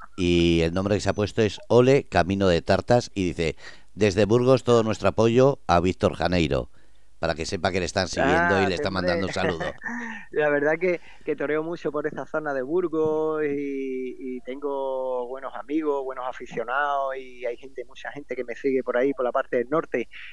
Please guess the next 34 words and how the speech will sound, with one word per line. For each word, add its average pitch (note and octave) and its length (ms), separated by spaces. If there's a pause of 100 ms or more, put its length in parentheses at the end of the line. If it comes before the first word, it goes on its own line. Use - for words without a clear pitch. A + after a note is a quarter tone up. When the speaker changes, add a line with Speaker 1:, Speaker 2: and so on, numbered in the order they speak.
Speaker 2:
Me C3+ 160
quieren, F3+ 320
es, F#3+ 200 (100)
es F3+ 60
por G#3+ 160
donde G#3+ 180
más G3+ 220
toreo, F#3 400
la C#3+ 100
verdad. D#3 360
<laughs> - 720 (100)
Speaker 1:
<laughs> - 840
Pues G#2 180
le G#2 60
acaban A2+ 280
de G#2+ 60
mandar G2+ 300
ese G2+ 200
saludo G2 380
y G2 100
no F#2+ 140
quería, F#2+ 440 (400)
eh, D#2+ 840
si F2+ 200
quiere A2+ 220
despedirse, F#2+ 480
por G2+ 140
si G2+ 80
acaso F#2 280
no F#2 120
puede F#2+ 180
conseguir F2+ 380
la F#2 100
señal, A2 460